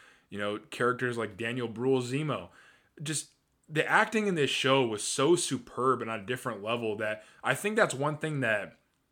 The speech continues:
needs to be talked about a little bit more. You can make an argument that Sebastian Stan deserves some type of Emmy award for, or Emmy nomination for his portrayal of Bucky Barnes in this show. He weaves so many different emotions throughout this six episode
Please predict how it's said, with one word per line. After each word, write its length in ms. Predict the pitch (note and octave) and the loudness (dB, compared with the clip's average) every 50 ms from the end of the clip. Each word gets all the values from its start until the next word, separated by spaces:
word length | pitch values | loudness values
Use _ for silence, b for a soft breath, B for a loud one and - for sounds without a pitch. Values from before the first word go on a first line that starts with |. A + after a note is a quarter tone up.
| _ _ _ - | _ _ _ -4
needs 200 | C3 C3 C#3+ C3+ | -2 -2 -2 0
to 40 | C3+ | -2
be 120 | B2+ A2+ | -4 -4
talked 300 | A#2 - A#2 B2 C3 - | -2 -2 0 0 0 0
about 180 | C#3+ C#3+ C#3+ C#3+ | 0 0 0 0
a 20 | |
little 160 | C#3+ D3+ D3+ | 0 -2 -2
bit 140 | D3 D#3+ D#3+ | -2 -4 -4
more. 300 | D3+ C#3+ D3+ D#3+ F3 E3+ B B B B B B B B B _ _ _ _ A#2 B2+ D#3 D3 D3+ - _ _ _ _ _ _ _ _ _ | -4 -4 -4 -6 -6 -8 B B B B B B B B B _ _ _ _ -20 -18 -16 -16 -16 -16 _ _ _ _ _ _ _ _ _
You 320 | - B2 C3+ D3 D#3+ A3 C4 | -20 -12 -6 0 2 2 2
can 160 | - F4 E4 | 2 2 2
make 200 | D#4 D4 - - | 2 2 2 2
an 80 | D#3+ | 2
argument 520 | D3+ D#3 F#3 F3+ E3+ E3 D3+ C3 A#2 G#2+ F#2+ | 4 6 6 4 4 0 -2 -2 -4 -4 -4
that 200 | A2+ A2 G#2+ - | -4 -4 -2 -4
Sebastian 480 | - B2 A#2+ B2+ C#3+ C#3+ - - C3 A#2 | -4 -2 0 2 2 2 0 -2 -6 -6
Stan 340 | - - - C3 C3+ C3 A#2+ | -6 -2 0 0 0 2 0
deserves 400 | A#2 A2 G#2+ A#2 A#2+ A#2+ A#2+ - | -2 -2 0 0 0 0 0 -2
some 160 | C3 B2+ B2 | -4 -4 -2
type 220 | - C3+ B2 A#2 | 0 -2 0 0
of 120 | A2+ G#2 - - | -2 -6 -6 -6
Emmy 220 | A#2+ B2+ C3 B2+ | -4 -4 -2 -2
award 440 | A#2 A2 G#2 G#2 G#2+ G#2+ G#2+ G#2 G2 | -4 -4 -4 -4 -4 -2 -2 -4 -6
for, 360 | - - - G#2+ G#2+ G#2+ G#2+ | -8 -10 -8 -6 -4 -4 -4
or 260 | A2 - A2+ A2+ C3 | -4 -4 -4 -4 -2
Emmy 200 | - C3+ D3+ D3+ | -2 -2 -2 0
nomination 580 | C#3 C3 B2+ B2+ A#2+ A2 A2 B2 C3 - B2+ A2+ | 0 0 0 0 -2 -4 -4 -4 -4 -6 -8 -10
for 160 | - B2 A2+ | -8 -6 -6
his 100 | A#2+ A#2 | -6 -6
portrayal 480 | - - G#2 - - B2+ A#2+ B2 B2 A2+ | -8 -10 -10 -6 -4 -2 0 0 0 -2
of 120 | G2+ G2 | -4 -4
Bucky 260 | A2+ A#2 A#2 - A#2+ | -6 -6 -6 -6 -8
Barnes 380 | A2 G2+ G#2+ A2 A2+ A2+ A2 G#2+ | -8 -6 -6 -8 -8 -8 -10 -10
in 80 | G2+ G2+ | -12 -14
this 140 | G2 F#2+ | -12 -10
show. 340 | - - - G#2+ G#2+ G2+ - B B B B B B B B B | -8 -6 -6 -6 -8 -8 -10 B B B B B B B B B
He 160 | B - F#3+ A3 | B -4 -2 0
weaves 640 | G#3 E3 C3 B2+ C#3 D#3 E3+ E3+ E3+ D#3 - - | 0 0 0 0 0 0 0 2 2 0 0 0
so 160 | - - D3+ D3 | -2 0 0 0
many 220 | D3+ D3+ D3+ C#3+ | 0 -2 -2 0
different 380 | C3 C3+ C3+ C#3 - C#3+ A#2 A2 | 2 2 2 2 2 -2 -2 -2
emotions 500 | A2 A2+ A#2 C3 C3+ - - B2 A2+ - | -2 0 2 2 2 2 0 -8 -10 -8
throughout 340 | - A#2+ A2+ A#2 A2+ G#2+ | -4 -2 0 0 0 -2
this 180 | G2 A2 G2+ - | -2 -4 -4 -4
six 260 | - C3 A#2+ - - | -2 -4 -4 -4 -4
episode 640 | A#2+ G#2+ - A2 - - A#2+ A#2 A2+ A2+ A2 A2+ | -6 -4 -6 -6 -4 -2 -2 -2 -2 -2 -4 -8